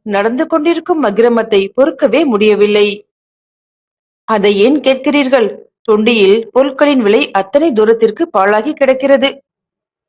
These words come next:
என்று ஒரு பெரிய ராமாயணமே படிக்க ஆயத்தமானவனை இளையவர் மடக்கி, "அது கிடக்கட்டும், ஸ்நானத்திற்கு வெந்நீர் இரண்டு திவலைகளில்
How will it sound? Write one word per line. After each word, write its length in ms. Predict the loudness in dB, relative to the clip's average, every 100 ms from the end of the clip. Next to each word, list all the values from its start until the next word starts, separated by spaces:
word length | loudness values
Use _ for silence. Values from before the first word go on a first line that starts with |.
| _ _ _
என்று 340 | 0 2 2 2 2 -2 -4 0
ஒரு 120 | 0 0
பெரிய 240 | 0 2 2
ராமாயணமே 720 | 2 0 0 0 0 0 0 0
படிக்க 400 | 0 -2 0 0 0
ஆயத்தமானவனை 840 | 0 -2 -2 -4 -2 -2 -2 0 -2 -4 -12 _
இளையவர் 460 | -2 0 2 2 0 0
மடக்கி, 400 | 0 -2 0 -2 -2 _ _ _ _ _ _ _ _ _ -4
"அது 220 | 0 0
கிடக்கட்டும், 600 | 0 0 0 0 0 0 -4 -12
ஸ்நானத்திற்கு 720 | -8 -4 -2 -2 -4 -4 -4 -2
வெந்நீர் 440 | 0 0 0 -2 -8 -6
இரண்டு 260 | 0 2 0
திவலைகளில் 600 | 0 0 2 2 2 0